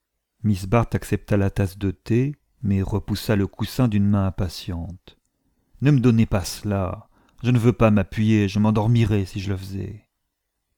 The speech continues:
Eh bien, pourquoi pas, chérie ? Je resterai aussi tranquille qu'une souris », insista Gertie affectueusement. « Non, non, ne restez pas tranquille. Parlez-moi, tenez-moi éveillée.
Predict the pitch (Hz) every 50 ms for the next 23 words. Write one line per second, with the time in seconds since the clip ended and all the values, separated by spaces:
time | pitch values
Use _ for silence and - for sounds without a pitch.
0 | _ _ _ _ _ _ _ - 127 110 110 117 120 120 117 - 127 127 - -
1 | 135 - - 139 143 139 - - 135 123 113 123 127 131 123 - _ _ _ _
2 | _ _ _ _ _ _ _ - - 113 120 110 107 - - - 101 90 101 95
3 | 85 - - - - - 113 104 - 120 113 113 - - 107 107 - - - 135
4 | - 175 170 170 175 151 - _ _ _ _ _ _ _ _ _ - 110 101 -
5 | - 98 - - - - 104 95 92 101 110 104 - - - - 104 101 101 -
6 | - 104 - - - - 98 92 90 92 95 90 92 95 95 - _ _ _ _
7 | _ _ _ _ _ _ _ _ _ _ _ _ _ _ _ _ _ _ - 120
8 | 127 139 147 143 131 120 120 131 131 123 113 104 101 101 107 123 120 131 - -
9 | - 120 - - 117 - - - 107 98 - - - - 107 95 101 98 98 98
10 | - _ _ _ _ - 139 127 127 123 123 123 123 117 107 107 110 107 107 -
11 | - - 131 123 127 123 120 120 117 107 98 110 107 104 104 101 98 -